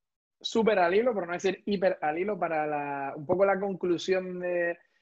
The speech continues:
de cierre, y también es como una pequeña pincelada, así de cierre, y no sé si además de la pincelada de la, de, de respuesta a la pregunta, quieres añadir ya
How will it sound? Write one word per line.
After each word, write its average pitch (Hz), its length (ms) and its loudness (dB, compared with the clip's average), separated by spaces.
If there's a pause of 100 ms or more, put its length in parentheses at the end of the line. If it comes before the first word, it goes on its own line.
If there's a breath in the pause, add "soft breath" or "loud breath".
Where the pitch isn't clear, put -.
(120)
de 170 140 2
cierre, 240 420 4
y 190 60 2
también 170 260 2
es 185 40 -4
como 196 160 -2
una 196 140 0
pequeña 196 340 0
pincelada, 185 840 0
así 170 220 0
de 170 60 2
cierre, 196 280 4
y 170 40 2
no 165 80 -4
sé 180 140 -2
si 180 140 0
además 175 360 0
de 151 120 0
la 131 200 -4
pincelada 147 500 0
de 165 60 2
la, 160 360 0 (280)
de, 151 300 -4
de 151 140 -2
respuesta 160 440 2
a 170 40 4
la 170 100 6
pregunta, 175 400 2 (100)
quieres 175 220 2
añadir 165 540 0
ya 175 180 2